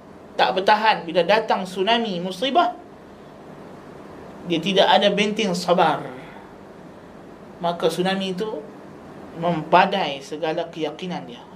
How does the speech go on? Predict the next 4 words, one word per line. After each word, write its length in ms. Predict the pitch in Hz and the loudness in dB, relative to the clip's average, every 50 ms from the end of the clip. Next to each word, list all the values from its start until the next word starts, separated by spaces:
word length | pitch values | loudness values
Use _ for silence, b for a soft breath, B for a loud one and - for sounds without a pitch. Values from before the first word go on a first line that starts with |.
| - | -14
Nas'alullah 720 | - 165 - - - - 165 165 151 156 175 160 - 160 139 | -12 -12 -12 -10 -8 -8 -6 -4 -2 -2 -2 -2 -2 -4 -6
al-afiyah. 460 | 131 - - - - - - - - - - - - - - - - - - - - - - - - - - - - - - - - - - - - - - - - - - - - - - - - - - | -4 -4 -4 -4 -6 -10 -10 -12 -12 -14 -16 -16 -18 -18 -18 -18 -18 -18 -18 -18 -18 -16 -16 -16 -16 -16 -18 -18 -18 -18 -18 -18 -18 -18 -18 -18 -18 -18 -18 -18 -18 -18 -18 -18 -18 -18 -18 -18 -16 -12 -10
Nah. 160 | 185 170 - - - - - - - - | -10 -10 -10 -12 -14 -16 -16 -12 -6 -2
<clears throat> 80 | - | -2